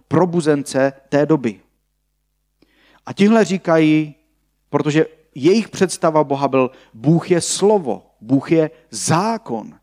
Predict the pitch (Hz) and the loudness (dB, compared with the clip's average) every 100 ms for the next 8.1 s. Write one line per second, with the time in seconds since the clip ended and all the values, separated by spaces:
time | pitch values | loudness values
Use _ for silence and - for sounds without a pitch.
0 | _ _ 127 151 190 220 220 147 175 165 | _ _ -2 0 0 0 0 0 0 0
1 | 160 180 175 165 202 220 135 123 139 135 | 0 2 2 2 0 -2 -4 -4 -4 -2
2 | 165 196 220 202 202 139 202 208 214 214 | 0 2 4 4 2 2 0 0 -2 -2
3 | 208 202 196 202 226 190 151 - - - | -2 0 2 2 0 -2 -6 -6 -16 -4
4 | 160 196 185 180 185 214 185 196 190 - | -4 -2 0 2 2 2 2 2 0 -2
5 | - 226 262 214 131 113 - 170 185 185 | -2 2 2 4 2 0 -2 2 2 2
6 | 185 202 185 - - - 151 220 - 220 | 0 2 0 -2 -20 -4 2 2 0 -4
7 | 233 - 190 175 170 156 143 131 117 104 | -4 -2 0 0 2 0 2 0 -2 -10
8 | 98 | -20